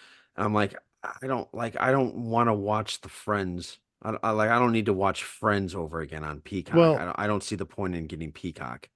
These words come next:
Speaker 2: I would, I would say wait on Paramount, because they're talking about a merger with Warner Brothers, in which case everything's gonna be shifted over there anyway.
Speaker 1: Oh.
Speaker 2: If I were
Speaker 1: There
Speaker 2: you,
Speaker 1: you
Speaker 2: I would
Speaker 1: go.
Speaker 2: go for Apple. Like, if,
Speaker 1: Apple?
Speaker 2: it, like, if I didn't have all of those already,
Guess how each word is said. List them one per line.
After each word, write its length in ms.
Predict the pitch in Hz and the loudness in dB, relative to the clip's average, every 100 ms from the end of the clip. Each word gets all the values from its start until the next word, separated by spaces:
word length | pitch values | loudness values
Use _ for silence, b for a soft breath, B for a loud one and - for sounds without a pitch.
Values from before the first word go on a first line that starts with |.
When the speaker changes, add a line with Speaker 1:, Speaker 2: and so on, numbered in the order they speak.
| _ _ _ _ | _ _ _ _
Speaker 2:
I 100 | - | 2
would, 300 | 131 151 135 - | 4 4 2 0
I 80 | 127 | 4
would 160 | 139 143 | 4 6
say 160 | 143 | 2
wait 300 | 113 107 123 - | 2 0 -2 -2
on 160 | 113 | -6
Paramount, 560 | 98 - 147 131 101 107 | -4 2 4 4 0 0
because 320 | 117 110 117 | 0 2 0
they're 120 | 120 | 0
talking 400 | 110 123 117 131 | 2 2 2 2
about 240 | 120 117 107 | 2 2 0
a 40 | |
merger 480 | 98 101 113 123 117 | 0 0 2 2 2
with 220 | 101 90 | 0 -4
Warner 240 | 101 143 147 | -2 0 0
Brothers, 460 | 95 87 95 110 | -2 -8 -6 -4
in 80 | 107 | -2
which 180 | 107 - | -4 -4
case 300 | 120 110 - | -2 -2 -2
everything's 420 | 110 110 123 117 | -2 0 0 0
gonna 160 | 127 113 | -2 0
be 140 | 117 | 0
shifted 520 | 110 - 120 - 135 | -2 -2 -4 -2 0
over 220 | 123 131 | 0 2
there 240 | 131 135 131 | 2 2 2
anyway. 380 | 170 - - - _ _ _ _ _ _ _ _ _ _ _ - | -2 -6 -12 -20 _ _ _ _ _ _ _ _ _ _ _ 4
Speaker 1:
Oh. 380 | 104 117 76 - - | 6 6 2 -2 2
Speaker 2:
If 160 | 135 | 6
I 140 | 156 165 | 8 10
were 120 | 165 | 10
Speaker 1:
There 60 | 147 | 10
Speaker 2:
you, 80 | 143 | 8
Speaker 1:
you 40 | |
Speaker 2:
I 80 | 131 | 6
would 80 | 113 | 4
Speaker 1:
go. 60 | |
Speaker 2:
go 120 | 95 104 | 2 -2
for 180 | - 90 | -6 -10
Apple. 180 | 90 - _ _ - | -12 -14 _ _ 2
Like, 200 | 107 107 | 6 6
if, 0 | |
Speaker 1:
Apple? 160 | 139 | 6
Speaker 2:
it, 200 | 147 131 139 | 6 4 4
like, 200 | 131 120 | 6 4
if 160 | 107 | 4
I 200 | 135 131 | 6 6
didn't 300 | 139 139 147 - | 4 2 0 -2
have 400 | - 113 113 120 | -2 0 0 2
all 320 | - 117 120 | 4 6 6
of 100 | 110 | 6
those 240 | 113 110 | 4 4
already, 600 | 113 104 95 92 101 131 | 4 2 0 -6 -4 -6